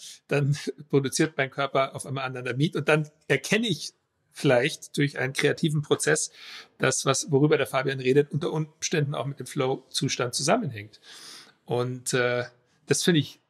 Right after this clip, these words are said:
em-, enorm spannend. Dadurch wurde mir dann das erste Mal bewusst, dass wir eben dieses endokannabinoide System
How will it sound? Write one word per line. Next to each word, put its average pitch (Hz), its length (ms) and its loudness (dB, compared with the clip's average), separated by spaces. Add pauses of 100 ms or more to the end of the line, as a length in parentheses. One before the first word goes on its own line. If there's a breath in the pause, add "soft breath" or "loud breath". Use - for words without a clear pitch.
em-, 160 180 4 (160)
enorm 143 280 4
spannend. 156 480 2
Dadurch 139 420 -2
wurde 151 140 4
mir 143 160 0
dann 135 200 -8 (180)
das - 180 -4
erste - 360 2
Mal 123 160 -2
bewusst, 120 420 -4
dass 123 140 -6
wir 147 80 -6
eben 131 160 -8
dieses 120 340 -4
endokannabinoide 135 1700 -2
System 135 600 0